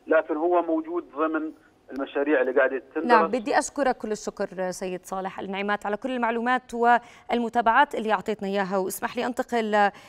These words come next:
Speaker 2: لسيد حسين الزوايدة في الختام. آه، طن ونص طلع معاه هذا الباحث، آه، الإيطالي، مع كل الحب والاحترام له، بس شو رأيك في هذا الموضوع؟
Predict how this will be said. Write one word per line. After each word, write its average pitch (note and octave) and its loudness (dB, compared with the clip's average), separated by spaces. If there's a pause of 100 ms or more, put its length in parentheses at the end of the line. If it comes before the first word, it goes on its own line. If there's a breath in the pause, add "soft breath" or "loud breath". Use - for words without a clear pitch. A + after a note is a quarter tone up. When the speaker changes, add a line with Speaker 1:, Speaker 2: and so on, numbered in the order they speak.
Speaker 2:
لسيد A3+ 2
حسين A#3 2
الزوايدة A3 0
في - -6
الختام. A#3 -2 (380 loud breath)
آه، A3+ 6
طن D4 0
ونص F4+ 2
طلع B3 4
معاه A3+ 4
هذا G#3 2
الباحث، A3+ -2
آه، G3+ 2
الإيطالي، A#3+ 0
مع G3+ -4
كل B3+ -6
الحب A3+ -4
والاحترام A3 -4
له، A3 -2
بس A3 -2 (460 loud breath)
شو C4 -4
رأيك C#4+ 4
في G#3+ -4
هذا G3 -4
الموضوع؟ G3 -4